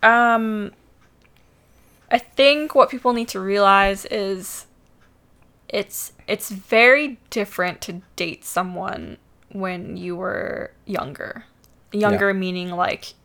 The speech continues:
Speaker 1: in your teens and not as an adult. Um, 'cause we are not those same people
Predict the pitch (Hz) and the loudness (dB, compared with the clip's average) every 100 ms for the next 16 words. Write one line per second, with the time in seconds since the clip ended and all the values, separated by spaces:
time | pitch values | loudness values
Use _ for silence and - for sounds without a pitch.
0 | _ _ 196 196 180 175 - 180 175 175 | _ _ -6 -4 -6 -8 -8 -8 -8 -10
1 | 180 - 185 180 170 - - 180 - - | -12 -8 -6 -2 -2 -2 -4 -6 -6 -4
2 | - - - - - - - - - _ | -4 -4 -8 -14 -18 -20 -20 -20 -20 _
3 | - 196 196 190 190 190 196 _ _ _ | 2 4 4 2 0 -4 -8 _ _ _
4 | _ _ _ _ _ _ - 220 202 202 | _ _ _ _ _ _ 6 8 8 0
5 | 233 226 202 190 196 - 202 180 180 - | 0 2 4 4 4 2 0 0 -4 -12
6 | - - - 170 185 - 196 - - 226 | -14 -12 -8 -8 -8 -14 -10 -8 -6 -8